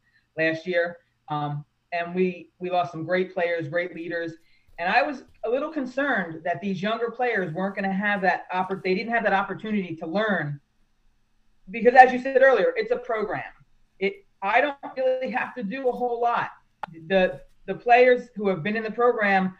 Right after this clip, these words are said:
know what's expected, and they kinda, they guide the younger players, and, and everything kinda falls into place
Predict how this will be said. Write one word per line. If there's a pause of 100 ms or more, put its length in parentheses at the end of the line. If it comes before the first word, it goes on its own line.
(240)
know
what's
expected, (320)
and (920)
they
kinda, (100)
they
guide
the
younger
players,
and,
and (100)
everything
kinda
falls
into
place